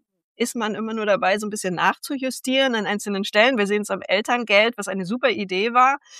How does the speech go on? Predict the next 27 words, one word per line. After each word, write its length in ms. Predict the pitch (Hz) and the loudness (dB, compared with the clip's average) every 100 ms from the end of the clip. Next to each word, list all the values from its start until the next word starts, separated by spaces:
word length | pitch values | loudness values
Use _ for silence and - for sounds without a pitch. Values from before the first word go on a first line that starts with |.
| - | -4
Auch 100 | 226 | 0
das 160 | 240 240 | 2 4
Nachjustieren 680 | 214 220 - 269 - 262 233 | 6 4 2 -6 -2 -2 -2
war 100 | 214 | -4
sicherlich 420 | 240 233 220 - | -2 -2 -4 -4
richtig, 380 | 254 - 254 214 | -6 -6 -6 -2
aber 80 | 202 | -2
mittlerweile 580 | 220 226 185 202 - | 0 0 4 2 2
<laughs> 0 | |
ist 160 | 202 - | -6 -8
es 140 | 196 - - - - | -12 -14 -16 -16 -2
sehr 300 | 190 254 - | 4 6 6
schwierig 540 | - 214 285 285 - | 0 0 2 2 -2
zu 160 | - 240 | -4 -2
durchschauen. 800 | 214 - - 170 170 196 226 | -2 -4 0 6 6 6 -2
Und 160 | 226 202 | -4 -2
das 120 | 208 | 0
sehen 180 | 233 226 | 2 2
wir 60 | 226 | 2
in 60 | |
ganz, 180 | 208 214 | 0 -2
ganz 180 | 226 - | -6 -4
vielen 160 | 233 | -2
Bereichen. 600 | 214 180 180 220 175 180 | 0 4 4 2 -6 -8
Also 280 | 175 180 190 | -4 -4 0
ein 280 | 170 196 196 | 0 2 0
wirklich, 360 | 202 214 220 | -4 -4 -6